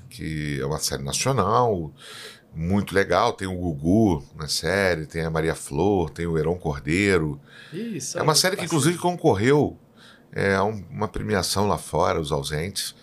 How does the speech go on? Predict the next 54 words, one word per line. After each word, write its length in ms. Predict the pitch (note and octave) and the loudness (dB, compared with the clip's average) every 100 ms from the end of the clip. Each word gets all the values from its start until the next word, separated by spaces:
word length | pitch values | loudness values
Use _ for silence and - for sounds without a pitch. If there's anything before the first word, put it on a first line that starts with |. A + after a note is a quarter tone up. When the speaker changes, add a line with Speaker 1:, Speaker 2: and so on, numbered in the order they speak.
| - - - - | -20 -20 -20 -10
Speaker 1:
Eu 120 | - | -4
tô 120 | - | 2
lá 140 | E3 C#3+ | 4 4
no 100 | C#3+ | 2
terceiro 320 | C#3+ - B2+ | 0 0 0
episódio 380 | B2+ A2 A2+ A2+ | 0 2 2 2
fazendo 300 | B2 A2 A#2 | -2 0 -4
o 40 | |
Tonhão, 540 | A2+ C3+ A2 G2 A#2 B2+ | 0 2 4 4 4 2
que 140 | C3 | 0
é 100 | A2 | 2
um 420 | A#2 A2+ G#2+ F#2+ | 4 2 -2 -2
dono 300 | D#2+ A2+ B2 | 2 2 2
de 100 | F#2 | -2
galo 220 | F2 F#2+ | 2 2
de, 320 | F#2+ F2 F2+ E2+ | 2 -6 -6 -8
de, 220 | F2 D#2 | -10 -12
de 220 | D#2 E2 | -10 -6
rinha 300 | D#2 G2+ A#2+ | -6 -2 0
de 100 | G#2+ | 2
Speaker 2:
Rinha. 120 | F2 F2 | 4 4
Speaker 1:
galo. 340 | G#2+ B2+ C#3+ - _ - - - - - | 4 2 -4 -12 _ -20 -20 -20 -20 -10
É 60 | |
um 80 | F2+ | -6
dono 160 | E2+ G2 | -2 -2
de 100 | E2 | -4
rinha 240 | D2+ E2+ | -6 -4
de 120 | F2 | -2
galo. 400 | G#2 G#2+ A#2+ D3+ - _ - - - - - _ - G2+ G#2 | 2 2 2 -2 -12 _ -20 -20 -20 -20 -20 _ -4 0 2
E, 1160 | G2+ G2 F#2+ F2+ F2 E2+ E2 D#2+ D#2+ C#2 B1 - _ _ - | 2 2 2 2 2 2 0 -2 -2 -4 -8 -10 _ _ -16
e, 80 | F2 | -10
cara, 340 | - F2+ C2+ | -2 -2 -2
foi 200 | - F2 | -8 -10
muito 280 | E2 F2+ E2+ | -8 -6 -4
legal 220 | D2 C#2+ | -2 -2
fazer 220 | C#2+ D2 | -4 -4
um 60 | D#2+ | -4
episódio 440 | - D2 D#2+ E2+ | -4 -2 -2 -2
do 140 | D2+ F#2 | -4 -4
vilão, 420 | F#2 D#2+ D#2 D2 | 0 2 2 0
né? 80 | B1+ | -4
Fazer 140 | C2+ | -4
o 60 | E2 | -2
vilão 380 | F2+ E2 G2+ | 0 2 2
do 120 | F2+ E2 | 2 -4
episódio, 560 | C#2+ C#2+ C2+ A#1 B1+ | -6 -8 -8 -8 -8
né? 120 | C#2 C#2+ | -8 -8
Speaker 2:
Puta, 140 | C#2+ | -12
que 120 | - | -16
legal. 400 | G2 D2+ C2+ E2 - | -16 -16 -16 -10 -4
Speaker 1:
É, 140 | D2 | -2
Speaker 2:
É 40 | |
bom 60 | C2+ - | -2 -4
demais, 200 | F#2+ | -8